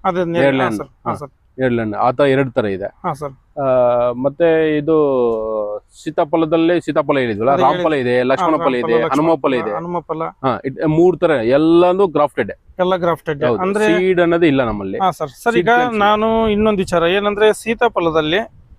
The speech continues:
Speaker 1: ಈ ರಾಮಫಲ ಮತ್ತೆ ಹನುಮ ಫಲ ಇವೆಲ್ಲ ಎಷ್ಟನೇ ವರ್ಷಕ್ಕೆ ಕಾ-, ಕಾಯಿ?
Speaker 2: ಇದು ರಾಮಫಲ, ಲಕ್ಷ್ಮಣ,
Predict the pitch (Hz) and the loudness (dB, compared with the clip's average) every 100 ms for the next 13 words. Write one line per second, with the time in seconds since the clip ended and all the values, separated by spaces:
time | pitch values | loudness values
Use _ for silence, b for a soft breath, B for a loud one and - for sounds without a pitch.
0 | _ 196 190 175 185 240 240 240 247 262 | _ -2 0 2 2 0 0 0 2 0
1 | 254 - 208 190 190 214 233 220 208 214 | -2 -4 -6 0 0 2 -2 0 0 0
2 | - 226 233 226 254 214 202 - 277 262 | -2 -2 0 2 0 0 -2 -4 -2 -2
3 | - 247 254 - 196 196 185 - 196 240 | -2 -8 -8 0 2 2 0 0 0 2
4 | 226 214 196 185 165 190 185 220 220 202 | 2 2 2 2 2 0 0 2 2 0
5 | - | 0